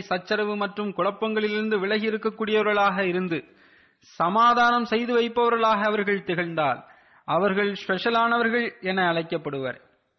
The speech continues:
தப்லீக் மைதானத்தில் மற்ற அனைவரையும் காட்டிலும் முன்னால் சென்று அந்த கடமையை நிறைவேற்றினால், அவர்கள் ஸ்பெஷலானவர்கள் என கூறப்படுவர். கிலாஃபத்திற்கு கட்டுப்படுதல் மற்றும் கலிஃபாவின் தீர்ப்பின்படி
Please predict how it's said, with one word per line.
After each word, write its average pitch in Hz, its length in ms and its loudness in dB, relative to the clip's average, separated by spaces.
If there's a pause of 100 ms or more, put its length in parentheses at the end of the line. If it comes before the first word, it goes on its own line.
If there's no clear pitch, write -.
(760)
தப்லீக் 196 440 0
மைதானத்தில் 220 680 2
மற்ற 202 320 -2
அனைவரையும் 233 680 2
காட்டிலும் 220 440 2
முன்னால் 220 440 0
சென்று 202 340 -2 (140)
அந்த 180 260 -2
கடமையை 202 560 0 (100)
நிறைவேற்றினால், 170 840 0
அவர்கள் 160 440 2
ஸ்பெஷலானவர்கள் 208 920 0
என 165 240 -4 (100)
கூறப்படுவர். 147 640 -4 (1700)
கிலாஃபத்திற்கு 226 760 0
கட்டுப்படுதல் 233 720 -2 (540)
மற்றும் 208 480 -2 (880)
கலிஃபாவின் 233 680 0
தீர்ப்பின்படி 233 600 -4